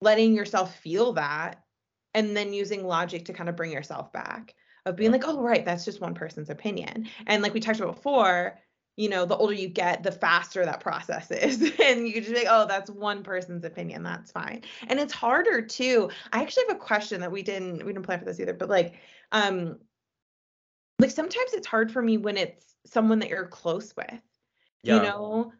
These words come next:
Speaker 1: like, a friend or something where they're like, and, and it's something you disagree with.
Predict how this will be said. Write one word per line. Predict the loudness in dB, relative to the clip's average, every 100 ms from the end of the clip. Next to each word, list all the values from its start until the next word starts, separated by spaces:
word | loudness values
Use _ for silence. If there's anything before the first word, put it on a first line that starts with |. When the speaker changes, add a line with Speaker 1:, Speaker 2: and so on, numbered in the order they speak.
| 0
Speaker 1:
like, | 4 4 4
a | -2
friend | -2 -2 0 0 -2 -4
or | -2
something | -2 -2 -2 -4
where | -4 -2
they're | 0 4
like, | 4 4 2 0 -6 -2
and, | 0 2
and | 2
it's | 0 -2
something | -2 0
you | 0
disagree | -2 -2 0 -2 -2 -4 -2
with. | -2 -2 -4 -8